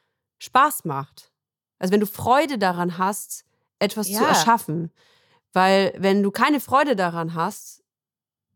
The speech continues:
Speaker 1: dann bist du vielleicht auch nicht kreativ. Also,
Speaker 2: Genau.
Speaker 1: aber
Speaker 2: Also
Speaker 1: es ist
Speaker 2: zumindest
Speaker 1: auch
Speaker 2: nicht
Speaker 1: nicht
Speaker 2: in dem
Speaker 1: schlimm.
Speaker 2: Moment.
Speaker 1: Also nicht je-, nicht, wär total traurig, wenn jeder ge-, so super malen würde, weil dann, äh, gäb's über-, ja überhaupt gar nicht, äh,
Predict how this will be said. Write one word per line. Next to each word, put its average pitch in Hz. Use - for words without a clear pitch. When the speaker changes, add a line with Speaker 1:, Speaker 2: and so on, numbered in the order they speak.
Speaker 1:
dann 185
bist 202
du -
vielleicht 214
auch 208
nicht 214
kreativ. 220
Also, 185
Speaker 2:
Genau. 208
Speaker 1:
aber -
Speaker 2:
Also -
Speaker 1:
es -
ist 220
Speaker 2:
zumindest 240
Speaker 1:
auch 311
Speaker 2:
nicht 262
Speaker 1:
nicht 220
Speaker 2:
in 240
dem 233
Speaker 1:
schlimm. 339
Speaker 2:
Moment. 214
Speaker 1:
Also 214
nicht 233
je-, 220
nicht, 226
wär 240
total 226
traurig, 180
wenn 185
jeder 226
ge-, 180
so 196
super 220
malen 190
würde, 165
weil 170
dann, 190
äh, 180
gäb's 208
über-, 190
ja 185
überhaupt 190
gar 190
nicht, -
äh, 180